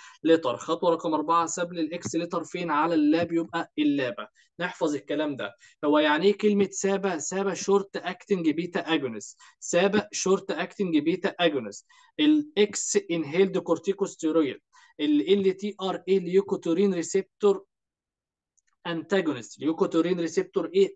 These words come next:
انتاجونست. لابا اللي هو لونج اكتنج بيتا اجونست، يبقى لابا لونج اكتنج بيتا اجونست. فدولت عبارة عن الاربع خطوات اللي قدامنا دلوقتي. طيب، بقول لك ايه؟ اذا التقى،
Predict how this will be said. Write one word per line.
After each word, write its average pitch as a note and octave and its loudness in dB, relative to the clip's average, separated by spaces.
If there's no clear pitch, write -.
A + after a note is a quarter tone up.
انتاجونست. D3+ -2
لابا F#3+ 4
اللي D3+ 4
هو F#3 4
لونج F#3 2
اكتنج F3+ -2
بيتا F3 0
اجونست، D3+ -2
يبقى C3 -2
لابا F#3+ 2
لونج E3 2
اكتنج D#3+ -2
بيتا F3+ 0
اجونست. C#3 -2
فدولت E3 0
عبارة E3 0
عن D#3+ -2
الاربع E3+ 0
خطوات D3 -2
اللي E3+ 4
قدامنا E3 -2
دلوقتي. C3+ -4
طيب، - -6
بقول E3 6
لك G3+ 2
ايه؟ G3+ 8
اذا G3+ 6
التقى، E3 0